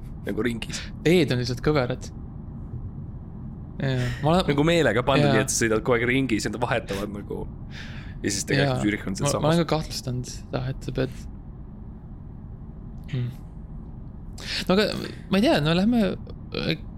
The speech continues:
Speaker 1: Okei, lähme läbi Otepää
Speaker 2: lä-, lä-,
Speaker 1: Zürichisse.
Speaker 2: jaa. Lähme Otepääle,
Speaker 1: Okei.
Speaker 2: käime seal Statoilis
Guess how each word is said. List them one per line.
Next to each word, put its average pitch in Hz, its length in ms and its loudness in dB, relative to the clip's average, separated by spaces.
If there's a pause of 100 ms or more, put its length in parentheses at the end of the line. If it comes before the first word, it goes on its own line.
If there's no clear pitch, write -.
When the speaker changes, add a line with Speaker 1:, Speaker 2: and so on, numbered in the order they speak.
(100)
Speaker 1:
Okei, 156 180 4
lähme 208 240 6
läbi 175 300 4
Otepää 131 300 6
Speaker 2:
lä-, 180 40 2
lä-, - 80 4
Speaker 1:
Zürichisse. 98 380 2
Speaker 2:
jaa. 127 220 4 (400)
Lähme 175 140 8
Otepääle, 160 640 6
Speaker 1:
Okei. 117 140 4
Speaker 2:
käime 160 260 6
seal 160 180 4
Statoilis 143 720 2